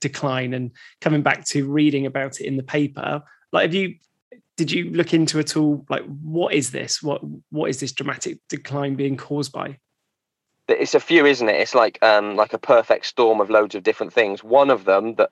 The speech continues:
Speaker 2: one of the bigger ones, is we're essentially replacing their habitat with houses and business parks and whatever else as humans we are. You know, we're smashing apart trees and fences and, um,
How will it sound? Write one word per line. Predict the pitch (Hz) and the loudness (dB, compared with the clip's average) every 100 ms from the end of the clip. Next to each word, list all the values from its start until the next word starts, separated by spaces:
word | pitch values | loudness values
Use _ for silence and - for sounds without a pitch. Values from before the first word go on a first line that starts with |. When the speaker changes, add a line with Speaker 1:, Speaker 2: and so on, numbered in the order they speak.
| _ | _
Speaker 2:
one | 117 131 | 0 2
of | 104 | 2
the | 95 | 0
bigger | - 120 101 | 2 4 4
ones, | 104 95 101 - _ _ - | 4 0 -6 -12 _ _ -2
is | 120 | 2
we're | 139 180 | 6 6
essentially | 147 - 151 123 113 | 6 4 2 2 0
replacing | 110 110 139 120 - 113 | 2 2 4 4 4 2
their | 107 104 | 4 4
habitat | 117 135 139 143 143 - _ _ _ _ | 4 2 2 2 0 -2 _ _ _ _
with | 107 101 | -2 0
houses | 120 120 113 117 117 113 | 2 2 4 2 2 0
and | 90 92 | -8 0
business | 110 107 104 | 0 0 -8
parks | - 101 101 - - | 0 4 4 2 -4
and | 87 92 92 92 92 95 101 | -10 -8 -8 -10 -10 -12 -2
whatever | 95 107 104 | 2 4 6
else | 104 98 - - | 6 2 -4 -6
as | 101 | -4
humans | - 113 101 101 98 | 0 0 0 -4 0
we | 101 | 4
are. | 95 95 - - _ | 6 6 0 -20 _
You | 131 | 2
know, | 107 | 4
we're | 131 | 4
smashing | - 135 127 117 | 4 2 2 0
apart | 107 117 107 | 2 4 4
trees | - 110 104 | 2 -2 0
and | 104 | -4
fences | - 107 80 98 95 | 2 2 2 -6 -2
and, | 98 - | -2 2
um, | 104 | 2